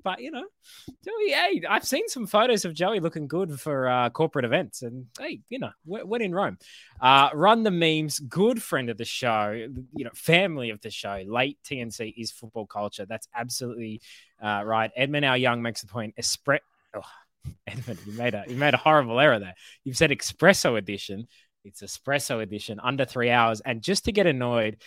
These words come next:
at the fact that you've said espresso edition, we're bringing in our resident Italiano.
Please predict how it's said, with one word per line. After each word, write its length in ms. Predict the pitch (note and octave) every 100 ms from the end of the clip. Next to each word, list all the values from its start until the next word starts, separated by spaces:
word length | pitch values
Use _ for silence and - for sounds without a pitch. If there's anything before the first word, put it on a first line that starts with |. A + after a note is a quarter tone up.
| - A#2
at 120 | G#2+
the 60 | A#2+
fact 280 | C3+ -
that 60 | G#2
you've 240 | A#2 C#3
said 200 | C3 C#3 -
espresso 580 | G2+ - C3 C3 C3 A2+
edition, 460 | G#2+ B2 - G2 - - _ C3
we're 120 | C#3
bringing 420 | B2+ G3+ B3 G3
in 200 | F#3 E3
our 220 | D3 C#3
resident 420 | D#3+ G#3 G3 F3
Italiano. 840 | D#3 - D#3+ C#3 C#3 D3 B2 A#2